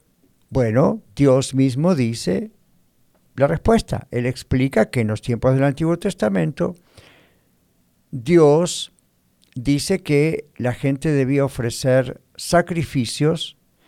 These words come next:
y mediante sacrificios a través de los sacerdotes judíos, la gente llegaba a Jesús, llegaba a Dios realmente. ¿Ok? Jesús preencarnado, Señor,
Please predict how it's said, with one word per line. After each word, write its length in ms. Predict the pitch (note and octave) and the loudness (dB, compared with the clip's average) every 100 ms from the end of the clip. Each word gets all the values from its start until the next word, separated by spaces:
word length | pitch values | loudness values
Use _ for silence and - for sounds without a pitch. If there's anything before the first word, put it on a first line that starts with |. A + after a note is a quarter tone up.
| _ _ | _ _
y 100 | B2+ | -4
mediante 480 | B2+ B2 C#3+ D3+ C#3 | -2 2 0 0 -6
sacrificios 920 | D3+ C3+ A#2+ B2 D#3 D#3 - E3 D3+ | -4 -6 -8 -6 -4 -6 -2 -2 -2
a 80 | B2+ | -6
través 540 | A2+ A#2+ B2+ C3+ C3 | -2 0 2 0 0
de 260 | C#3 B2+ A#2+ - _ _ _ _ _ _ | -2 -2 -2 -10 _ _ _ _ _ _
los 320 | B2 C3 C3 | 0 2 2
sacerdotes 840 | - C3 - B2 A#2 E3 F3+ C3+ A#2+ | 0 -2 0 -2 2 2 2 -2 -6
judíos, 580 | - A#2+ G#2+ A#2+ C#3+ - _ _ _ _ _ _ _ _ _ _ _ _ _ _ _ _ _ _ _ | -4 -2 -2 -2 -4 -8 _ _ _ _ _ _ _ _ _ _ _ _ _ _ _ _ _ _ _
la 160 | D#3 E3 | 2 2
gente 600 | E3 E3 - F3+ - _ _ - | 2 0 2 0 0 _ _ -4
llegaba 640 | C#3 C#3 B2 A#2+ C3+ - | 0 4 4 4 2 2
a 440 | A2+ A#2+ A#2 B2 _ | 0 2 2 -2 _
Jesús, 640 | - D#3+ F#3 B2+ - - _ _ _ _ _ - _ _ | -6 -4 -2 -4 -6 -16 _ _ _ _ _ -20 _ _
llegaba 500 | A2 A2 B2+ C3 - - | -6 -2 2 2 2 -2
a 80 | B2 | 0
Dios 260 | E3+ D#3+ | 2 2
realmente. 640 | A#2 A#2+ A2+ G#2+ - D#3+ - _ _ _ _ _ _ _ _ _ _ _ _ | 0 -2 -2 -4 -4 -6 -8 _ _ _ _ _ _ _ _ _ _ _ _
¿Ok? 180 | A#2 D3+ F3 - | -2 0 0 -2
Jesús 260 | A#2+ A#2+ | -10 -10
preencarnado, 760 | - A#2 C3+ B2 A2 A2 B2+ C#3+ | -8 -6 -4 -6 -6 -8 -10 -10
Señor, 580 | - A#2+ A2+ A2 A#2+ | -14 -12 -8 -8 -8